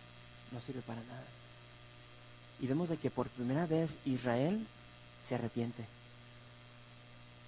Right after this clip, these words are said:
Ahora, tal vez te estás diciendo, "Pastor, ahí no dice nada de que se arrepintió. Dice que ofrecieron holocausto". El pueblo de Dios está en un estado de arrepentimiento.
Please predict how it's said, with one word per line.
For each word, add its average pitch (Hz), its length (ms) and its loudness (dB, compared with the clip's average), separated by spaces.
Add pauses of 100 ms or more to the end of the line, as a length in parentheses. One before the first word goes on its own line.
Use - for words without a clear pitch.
(1080)
Ahora, 120 280 4 (300)
tal 117 120 2
vez 131 100 4
te 120 80 -6
estás 127 140 2
diciendo, 131 240 0
"Pastor, 135 280 -2 (800)
ahí 110 160 2
no 165 220 2
dice 139 180 -2
nada 123 300 2
de 113 80 -2
que 113 140 -8
se - 140 -6
arrepintió. 110 540 -6 (1400)
Dice 143 180 -4
que - 80 2
ofrecieron 139 480 0
holocausto". 131 560 -4 (3750)
El 123 100 0
pueblo 156 300 6
de 139 60 6
Dios 131 240 2
está 139 180 -2
en 135 60 4
un 143 120 6
estado 131 380 2
de 123 80 0
arrepentimiento. 110 720 -4